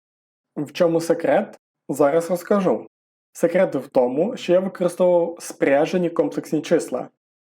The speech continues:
Спряжені комплексні числа — це такі, в яких різний знак біля і.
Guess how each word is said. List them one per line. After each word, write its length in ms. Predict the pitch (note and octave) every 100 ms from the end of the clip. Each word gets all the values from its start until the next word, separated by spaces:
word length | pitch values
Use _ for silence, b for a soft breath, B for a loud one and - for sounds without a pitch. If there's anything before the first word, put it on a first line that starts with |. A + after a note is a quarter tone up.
| _
Спряжені 400 | F3 G3 F3 D#3+
комплексні 420 | E3+ E3+ - C#3+
числа — 480 | - B2 - G3+ G#3 -
це 100 | E3
такі, 420 | D3 - C3 G3+
в 120 | - -
яких 360 | D3 F3+ F3 -
різний 440 | D3+ E3+ D#3 C#3
знак 340 | B2 D3 G#3 D#3+
біля 220 | D#3+ E3
і. 400 | E3 D#3 A#2+